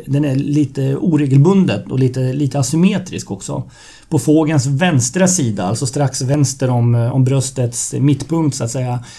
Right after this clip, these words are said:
så, så går det ner en liten, en liten tapp utav svart på den. Den är alltså inte helt regelbunden.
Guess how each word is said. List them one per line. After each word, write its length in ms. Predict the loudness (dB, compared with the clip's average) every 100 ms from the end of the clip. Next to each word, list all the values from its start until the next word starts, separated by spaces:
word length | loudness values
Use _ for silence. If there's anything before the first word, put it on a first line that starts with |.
| -20
så, 300 | -6 -2 -2
så 120 | -2 0
går 200 | 2 4
det 80 |
ner 240 | 4 4 2
en 100 | 0
liten, 340 | -2 -2 -2 0
en 60 |
liten 200 | 0 0
tapp 400 | -2 -4 -6 -14 -12 -8
utav 200 | -6 -6
svart 400 | -6 -8 -10 -12
på 160 | -8
den. 160 | -4 0
Den 120 | 0
är 40 |
alltså 180 | 0 -2
inte 140 | -2 -2
helt 340 | -2 -2 -2
regelbunden. 600 | -2 -2 -2 -4 -4